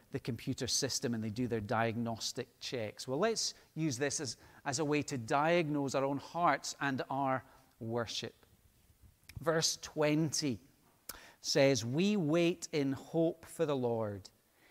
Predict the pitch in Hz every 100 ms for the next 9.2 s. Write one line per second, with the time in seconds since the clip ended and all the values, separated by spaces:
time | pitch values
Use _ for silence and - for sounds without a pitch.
0 | _ - - 165 170 180 156 131 120 110
1 | - - 170 175 - - _ _ _ _
2 | - 131 123 123 - 120 113 - - 107
3 | 98 90 92 _ _ _ - - _ _
4 | _ _ - - _ _ _ _ _ _
5 | _ - - _ - 190 262 180 107 -
6 | - _ _ _ _ _ _ _ _ _
7 | _ _ _ _ _ _ 143 131 208 226
8 | 131 101 131 147 190 160 123 110 113 151
9 | 180